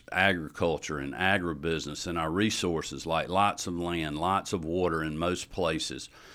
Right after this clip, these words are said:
uh, to value add our agricultural and timber products, uh, to, to bring in manufacturing there. We need to be doing economic development trade missions.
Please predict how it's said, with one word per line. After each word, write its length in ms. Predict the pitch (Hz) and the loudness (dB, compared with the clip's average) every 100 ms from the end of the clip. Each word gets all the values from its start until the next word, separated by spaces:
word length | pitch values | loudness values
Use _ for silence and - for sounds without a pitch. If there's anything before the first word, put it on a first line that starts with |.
| - - - | -20 -14 -2
uh, 340 | 90 82 80 - | 0 0 -2 -2
to 300 | - 95 87 | 2 4 2
value 520 | 71 90 110 123 110 | 6 10 10 10 8
add 420 | 101 101 101 90 78 - - - - | 8 8 8 6 0 -14 -20 -12 -2
our 280 | 90 85 78 | 2 4 6
agricultural 760 | 104 113 98 117 107 - 98 85 | 6 6 4 4 4 4 0 0
and 120 | 80 | 0
timber 320 | 110 110 104 | 0 2 0
products, 840 | - 104 104 101 101 95 - - - - - - | 4 6 6 6 4 2 -2 -12 -14 -20 -20 -10
uh, 220 | 82 82 76 | -6 -4 -6
to, 220 | - 85 73 | -4 -4 -4
to 140 | - 87 | -4 -4
bring 340 | 76 101 117 | 2 4 6
in 140 | 113 107 | 4 4
manufacturing 920 | 104 104 98 104 98 92 - 98 92 | 2 2 0 4 4 4 0 -2 0
there. 360 | 90 90 87 - - - | 0 0 0 -2 -14 -8
We 140 | - 123 | 4 8
need 180 | 156 123 | 10 8
to 40 | |
be 160 | 113 123 | 6 4
doing 400 | 113 123 120 110 | 6 6 6 6
economic 560 | 120 104 113 117 107 | 2 2 4 4 4
development 480 | 101 101 113 107 101 | 2 2 4 2 0
trade 340 | - 117 135 110 | 2 4 6 4
missions. 680 | 104 101 - 101 87 - | 2 2 0 -2 -2 -6